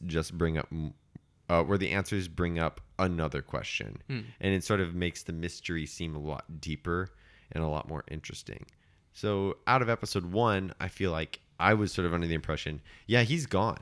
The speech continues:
Speaker 1: They're gonna find a dead body. The show has a pretty grim tone pretty often, and it's offset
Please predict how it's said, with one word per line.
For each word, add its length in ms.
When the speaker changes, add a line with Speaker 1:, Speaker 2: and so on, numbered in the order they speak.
Speaker 1:
They're 120
gonna 200
find 240
a 60
dead 340
body. 320
The 100
show 260
has 200
a 120
pretty 240
grim 400
tone 460
pretty 260
often, 640
and 120
it's 140
offset 540